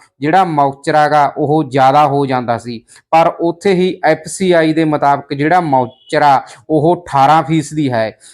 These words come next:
ਇਸ ਲਈ ਇਸ ਵਾਰ ਜਿਹੜਾ ਝੋਨੇ ਦਾ ਸੀਜ਼ਨ ਆ ਉਹ ਇੱਕ ਜੂਨ ਤੋਂ ਸ਼ੁਰੂ ਕੀਤਾ ਜਾਵੇਗਾ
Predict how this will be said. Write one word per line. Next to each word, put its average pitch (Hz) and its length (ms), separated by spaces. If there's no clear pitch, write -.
ਇਸ 165 180
ਲਈ 170 160
ਇਸ 156 300
ਵਾਰ 147 280
ਜਿਹੜਾ 156 240
ਝੋਨੇ 160 300
ਦਾ 147 120
ਸੀਜ਼ਨ 135 460
ਆ 139 180
ਉਹ 151 360
ਇੱਕ 156 260
ਜੂਨ 151 360
ਤੋਂ 151 140
ਸ਼ੁਰੂ 165 300
ਕੀਤਾ 147 400
ਜਾਵੇਗਾ 117 640